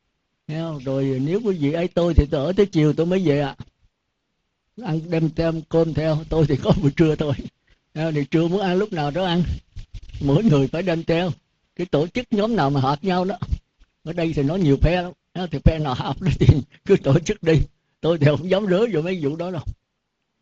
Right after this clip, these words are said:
Nghe không? Thì đó là bữa mùng bốn, bốn giờ sáng, quý vị đến Ngọc Vân. Nghe không?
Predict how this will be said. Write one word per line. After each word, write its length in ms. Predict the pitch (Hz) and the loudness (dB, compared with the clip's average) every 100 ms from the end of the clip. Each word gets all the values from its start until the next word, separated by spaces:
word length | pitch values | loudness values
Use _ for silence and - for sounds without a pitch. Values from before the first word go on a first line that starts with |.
| - | -10
Nghe 80 | 151 | -6
không? 200 | 160 151 | -6 4
Thì 260 | - 131 131 | 4 6 -2
đó 200 | 156 180 | -2 -2
là 160 | 175 | -2
bữa 160 | 131 143 | -2 -2
mùng 260 | 175 135 139 | 0 2 2
bốn, 260 | 147 202 226 _ - | 2 0 -2 _ -6
bốn 300 | 170 226 208 | 0 2 4
giờ 140 | 131 | 2
sáng, 360 | 127 160 175 202 _ | 0 -4 -4 -6 _
quý 140 | 156 185 | -10 -6
vị 160 | 135 | -4
đến 540 | 151 170 196 233 202 160 | -2 -2 0 -2 -2 -4
Ngọc 140 | 139 - | -6 -4
Vân. 240 | 156 160 - - _ _ _ _ - | 0 0 -2 -8 _ _ _ _ -8
Nghe 120 | 156 | -4
không? 140 | 165 | -4